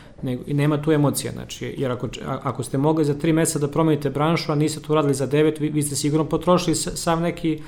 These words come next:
neku ušteđevinu da, da pokrijete taj minus i onda je kasno. Tako da što pre se rea-, reaguje, to je bolje, ali evo, evo, ja znam par njih koji je krenuo da radi maske u vreme korona i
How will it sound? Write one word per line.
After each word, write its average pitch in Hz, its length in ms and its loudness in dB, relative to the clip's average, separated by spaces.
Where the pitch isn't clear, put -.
neku 160 220 0
ušteđevinu 151 580 6
da, 143 200 4
da 151 200 -4
pokrijete 156 420 0
taj 147 200 2
minus 143 420 0
i 160 40 2
onda 156 120 0
je 147 80 2
kasno. - 340 -2
Tako 127 180 -8
da 127 80 -4
što 156 200 0
pre 160 180 2
se 147 180 0
rea-, 156 260 0
reaguje, 151 380 2
to 151 100 -2
je 147 80 4
bolje, 160 440 2
ali 135 220 4
evo, 175 220 6
evo, 123 180 0
ja 131 300 -2
znam 139 180 0
par 143 300 0
njih 147 160 0
koji 147 140 0
je 139 60 2
krenuo 147 200 0
da 139 100 -2
radi 143 160 2
maske 143 460 0
u 117 60 -2
vreme 120 280 -2
korona 127 560 0
i 135 240 -4